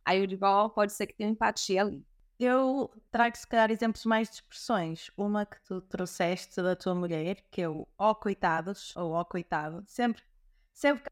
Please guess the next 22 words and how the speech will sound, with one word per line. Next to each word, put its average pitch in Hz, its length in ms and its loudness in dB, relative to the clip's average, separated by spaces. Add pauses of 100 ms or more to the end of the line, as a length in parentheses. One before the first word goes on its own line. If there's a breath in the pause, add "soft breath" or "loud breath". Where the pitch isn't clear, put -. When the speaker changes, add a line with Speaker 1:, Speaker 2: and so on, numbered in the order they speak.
Speaker 2:
alguém 254 180 0
vem 233 180 0
reclamar 196 920 2
daquele 190 380 -2
colega 190 360 -2
que 226 140 -4
é 226 60 0
chato 185 720 0
ou 165 140 -2
alguma 185 320 0
coisa 185 240 -4
do 185 60 -10
género, 180 260 -2
aquela 233 320 4
pessoa 220 400 -2
que - 80 -18
vai 196 160 2
dizer, 190 320 -4
"Oh, 240 220 4
mas 247 160 -2
coitado, 202 540 0
ele 247 300 0